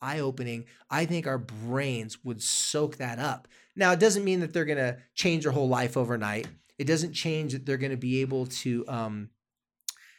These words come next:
uh, to take their past and totally recorrect it. But it reminds me a lot of, like, drug addiction. The reason why in drug addiction and addictions, it's so important to have time sober, they talk about, like, how much time you have.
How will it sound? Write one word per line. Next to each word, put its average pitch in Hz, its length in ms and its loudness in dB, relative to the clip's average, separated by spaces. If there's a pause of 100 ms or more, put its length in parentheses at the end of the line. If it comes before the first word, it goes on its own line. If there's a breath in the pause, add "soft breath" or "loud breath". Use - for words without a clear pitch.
(180 soft breath)
uh, 120 260 0 (320)
to 131 180 -8 (400)
take 175 420 4
their 135 180 0
past 156 520 4
and 127 100 -4
totally 151 280 2
recorrect 135 580 -2
it. 117 160 -2 (420 loud breath)
But 190 140 4
it 208 40 6
reminds 208 300 4
me 190 80 2
a 185 60 2
lot 160 200 6
of, 147 80 0
like, 139 180 0
drug 135 280 0
addiction. 110 520 -4 (260 soft breath)
The 156 80 0
reason 196 240 4
why 180 140 2
in 156 80 2
drug 151 240 4
addiction 131 560 -2
and 123 140 -4
addictions, 123 480 -4
it's - 120 -10
so 151 220 0
important 135 480 -2
to 120 60 -2
have 123 200 -2
time 131 440 -4
sober, 127 380 0
they 120 100 0
talk 120 260 -4
about, 110 140 -4
like, 104 100 -8
how 120 140 -6
much 120 200 -8
time 110 280 -4
you 101 100 -8
have. 90 240 -12